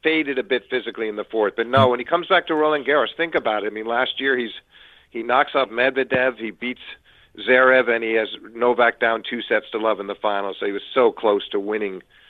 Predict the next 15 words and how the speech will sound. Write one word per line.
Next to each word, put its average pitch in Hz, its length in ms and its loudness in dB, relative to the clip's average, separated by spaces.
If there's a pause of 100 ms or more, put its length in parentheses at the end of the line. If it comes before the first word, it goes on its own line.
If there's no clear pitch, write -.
(420)
that 104 280 2
title 101 320 0
last 95 380 -4
year. 92 160 -2
No, 98 180 -2
I 113 60 2
think 113 260 -4
he's 107 140 -10
gonna 98 200 -8
do 101 140 -2
a 92 60 -2
great 101 300 0
job 101 260 0
again 98 380 -2
on, 92 180 -6